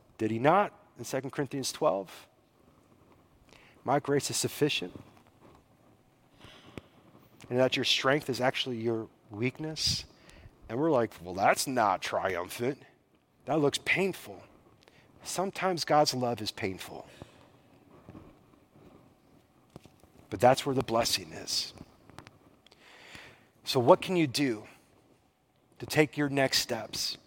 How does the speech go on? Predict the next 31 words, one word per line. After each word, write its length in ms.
And 80
I'm 140
just 160
gonna 260
share 420
these 380
real 160
quick 320
with 180
you 220
because 280
they're 180
not 600
deep. 400
They're 100
just 360
choices 520
that 240
you 80
have 160
to 80
make. 540
It's 140
not 160
hard 380
to 120
understand. 560
It's 120
just 200
hard 320
to 100